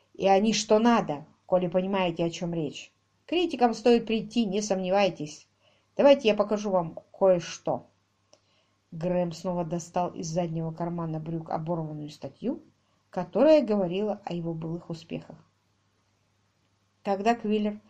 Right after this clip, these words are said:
поднялся к себе в комнату, он увидел, что кошки его ждут. Уши у них были насторожены, как бы в ожидании чего-то. «Коко, где это тебе берет деньги на шампанское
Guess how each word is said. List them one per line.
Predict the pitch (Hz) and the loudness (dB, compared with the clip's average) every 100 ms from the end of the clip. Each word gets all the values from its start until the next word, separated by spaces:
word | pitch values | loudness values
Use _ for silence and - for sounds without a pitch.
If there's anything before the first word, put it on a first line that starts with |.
| _ - _ - | _ -20 _ 2
поднялся | 208 214 320 330 220 | 4 6 4 4 -2
к | |
себе | - 170 170 | -6 -6 -6
в | - | -4
комнату, | 220 269 269 269 247 | -4 -2 -2 -4 -8
он | - 220 | -6 -4
увидел, | 196 160 185 262 | -4 -6 -6 -8
что | - - | -6 -10
кошки | - - 214 - | -8 -10 -10 -6
его | 269 202 165 | -6 -4 -6
ждут. | 214 180 208 - - _ _ _ _ _ _ _ - | -10 -12 -16 -18 -20 _ _ _ _ _ _ _ -6
Уши | 180 165 - | -6 -4 0
у | 254 | 2
них | 311 339 | 2 0
были | 254 311 330 | 0 0 0
насторожены, | 339 - 320 214 165 156 143 175 _ _ _ _ _ | -2 0 2 2 -2 -8 -12 -16 _ _ _ _ _
как | - 180 220 | -2 0 0
бы | 285 | 2
в | |
ожидании | 269 208 196 185 247 247 | 2 0 -2 0 2 2
чего-то. | - 165 - - 160 - _ _ _ _ _ | -2 -12 -12 -14 -16 -18 _ _ _ _ _
«Коко, | - 254 254 185 190 _ _ _ _ _ _ | 0 2 4 2 2 _ _ _ _ _ _
где | 185 262 349 | -6 -2 -2
это | 339 | -4
тебе | - 302 | -6 -2
берет | 277 294 247 | 2 2 4
деньги | 240 285 254 | 2 2 2
на | 262 | 0
шампанское | 254 254 247 151 151 - 147 165 | 0 -2 0 -4 -6 -12 -12 -14